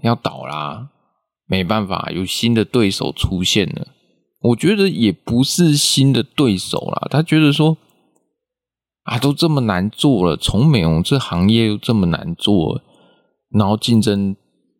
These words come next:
竞争者又多，忽然间又多开了三四间。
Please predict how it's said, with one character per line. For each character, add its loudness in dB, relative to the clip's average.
竞 2
争 2
者 -4
又 -4
多， -2
忽 0
然 -2
间 0
又 2
多 2
开 -2
了 0
三 -6
四 -4
间。 -6